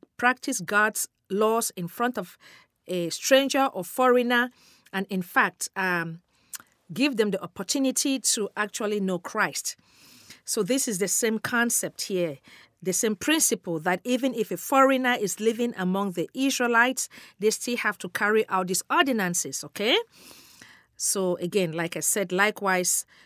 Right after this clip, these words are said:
uh, the unbelievers who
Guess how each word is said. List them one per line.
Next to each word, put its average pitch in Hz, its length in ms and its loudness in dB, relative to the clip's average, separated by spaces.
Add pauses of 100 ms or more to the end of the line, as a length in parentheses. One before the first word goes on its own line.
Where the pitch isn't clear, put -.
(320)
uh, 156 300 -8
the 175 460 -4 (340)
unbelievers 202 840 4 (1000)
who 240 360 0